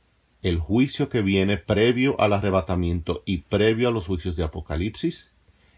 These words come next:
y antes de que se desaten los juicios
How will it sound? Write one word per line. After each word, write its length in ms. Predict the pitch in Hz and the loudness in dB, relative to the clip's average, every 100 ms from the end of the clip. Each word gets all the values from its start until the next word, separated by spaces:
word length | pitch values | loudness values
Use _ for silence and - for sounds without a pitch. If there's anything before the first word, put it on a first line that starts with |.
| - | -6
y 180 | 90 92 | 0 2
antes 440 | 104 120 139 113 | 2 2 -2 0
de 160 | 95 - | -2 0
que 140 | 95 | -4
se 300 | - 92 80 | -2 -4 -4
desaten 580 | - 80 95 95 107 110 | -8 -6 -2 -2 -2 -2
los 180 | 85 - | -2 -6
juicios 800 | - 139 180 - 98 85 - | -2 -2 -2 -4 -4 -4 -8